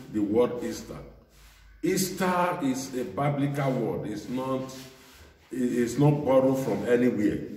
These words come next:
Easter is something that tells us about something. It tells us about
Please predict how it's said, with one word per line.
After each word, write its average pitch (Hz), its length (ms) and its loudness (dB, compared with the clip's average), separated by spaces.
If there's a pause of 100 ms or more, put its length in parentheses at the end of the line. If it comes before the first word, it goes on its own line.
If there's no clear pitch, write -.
(580)
Easter 170 600 4
is 127 100 2
something 151 800 6
that - 280 0
tells 147 280 2
us 131 180 0
about 101 260 -2
something. 113 500 -6 (800)
It 110 180 -4
tells - 260 4
us 151 200 2
about 143 600 2